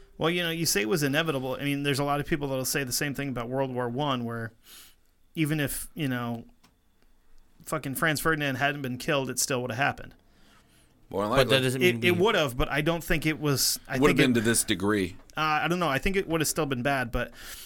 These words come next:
Speaker 1: I, I think that there's too much credence put on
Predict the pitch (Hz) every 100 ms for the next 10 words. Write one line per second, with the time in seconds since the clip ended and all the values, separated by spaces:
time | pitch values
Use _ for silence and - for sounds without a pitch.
0 | - - - 151 156 156 190 - - 147
1 | - 156 135 - 175 160 147 - - -
2 | - 165 151 - 156 143 139